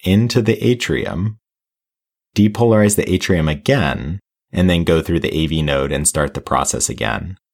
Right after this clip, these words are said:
This leads to a circuit where it goes A V node, His-Purkinje system,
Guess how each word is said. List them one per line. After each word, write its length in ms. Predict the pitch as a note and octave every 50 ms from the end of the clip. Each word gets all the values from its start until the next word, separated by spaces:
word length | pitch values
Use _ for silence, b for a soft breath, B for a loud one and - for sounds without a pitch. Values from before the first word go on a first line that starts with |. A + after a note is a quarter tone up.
| _ _ _ _
This 240 | - G#2 A2 A2 -
leads 320 | A2 G2+ F#2 F2+ E2+ F2+ -
to 180 | - - D#2+ C2
a 60 | B1+
circuit 520 | - - C3 C3+ C3+ - - C2 A1+ - _ _ _ _ _ _ _ -
where 200 | F#2 F2 E2+ E2+
it 100 | D#2+ -
goes 420 | E2 D#2+ D#2 D#2 D2 D2 - - _ -
A 160 | F2+ F#2+ G2+
V 160 | F#2+ G#2 G2+
node, 440 | G2 F#2 F2 F2 F2 F2 F2 E2 - _ -
His-Purkinje 720 | - G2+ G2+ - - G2 - - F2+ E2 D#2+ D#2+ D#2 -
system, 640 | - D#2+ D2 - - F2+ D#2 D2+ D2 D2+ D2 C#2+